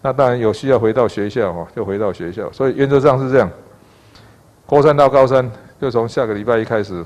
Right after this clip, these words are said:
哦，一直到毕业典礼，我们就远距教学。那需要回到学校就回到学校，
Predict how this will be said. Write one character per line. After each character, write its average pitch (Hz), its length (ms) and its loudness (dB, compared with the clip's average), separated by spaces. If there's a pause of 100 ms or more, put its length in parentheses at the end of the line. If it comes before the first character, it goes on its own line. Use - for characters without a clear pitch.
哦， 92 140 -10
一 131 60 -8
直 113 120 -8
到 117 140 0
毕 117 160 -8
业 113 100 -2
典 101 200 -4
礼， 87 160 -10 (180)
我 101 80 -10
们 95 80 -8
就 110 160 -2
远 90 160 -6
距 107 140 -12
教 95 200 -4
学。 69 240 -10 (240)
那 113 80 -4
需 131 180 -6
要 123 120 2
回 104 140 -2
到 113 120 0
学 98 200 -6
校 98 180 -2
就 101 160 -8
回 92 140 -6
到 98 100 -2
学 85 220 -10
校， 92 100 -8